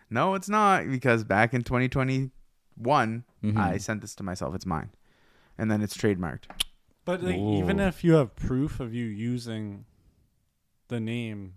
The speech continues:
Speaker 3: too, they
Speaker 1: Mm.
Speaker 3: can't, like, uh, like, creatively.
Speaker 1: Crea-, yeah, but, like,
Speaker 3: Within
Speaker 1: le-,
Speaker 3: reason.
Speaker 1: legally, if you, like, say you have an Instagram page from, like,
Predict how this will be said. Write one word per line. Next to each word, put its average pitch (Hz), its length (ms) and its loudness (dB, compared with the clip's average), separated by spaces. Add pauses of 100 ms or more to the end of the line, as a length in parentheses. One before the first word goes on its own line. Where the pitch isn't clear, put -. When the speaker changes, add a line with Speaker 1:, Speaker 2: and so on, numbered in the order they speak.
Speaker 3:
too, 98 500 -8
they 120 100 -2
Speaker 1:
Mm. 104 140 -2
Speaker 3:
can't, 107 260 -8
like, 113 280 -8
uh, 104 320 -8
like, 104 200 -14 (280)
creatively. 101 720 -14 (580)
Speaker 1:
Crea-, 117 240 2
yeah, 143 240 6
but, 120 200 6
like, 117 140 6
Speaker 3:
Within 156 160 2
Speaker 1:
le-, 131 40 2
Speaker 3:
reason. 151 400 4
Speaker 1:
legally, 147 520 4
if 113 140 -2
you, 127 180 4
like, 113 220 4
say 117 220 2
you 113 140 2
have 107 200 2
an - 120 -4
Instagram 101 440 0
page 98 220 2
from, 95 160 -2
like, 92 180 -2